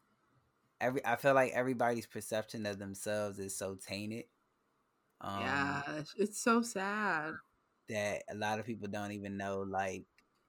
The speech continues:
Speaker 1: what part of them is them and what part of them is, like, social media or just
Speaker 2: Yep.
Speaker 1: like, outside influence.
Speaker 2: Yep.
Speaker 1: Um,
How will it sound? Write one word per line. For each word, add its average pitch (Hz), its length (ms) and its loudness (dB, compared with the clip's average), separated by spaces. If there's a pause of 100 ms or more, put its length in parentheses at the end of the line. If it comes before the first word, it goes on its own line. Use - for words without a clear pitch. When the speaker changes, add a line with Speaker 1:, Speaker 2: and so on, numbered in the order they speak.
Speaker 1:
what 110 240 -4
part 110 240 0
of 101 160 -4
them 107 260 -2
is 101 240 -4
them 120 340 2
and 107 120 -4
what 107 180 -6
part 107 220 0
of 101 80 -6
them 101 200 -4
is, 98 160 -8
like, 101 260 -6 (140)
social 101 320 -8
media 98 480 -6 (100)
or 101 200 -10
just 101 300 -4
Speaker 2:
Yep. 175 540 -2 (640)
Speaker 1:
like, 104 320 -2
outside 107 560 0
influence. 104 880 -10
Speaker 2:
Yep. 165 160 -10
Speaker 1:
Um, 190 460 -2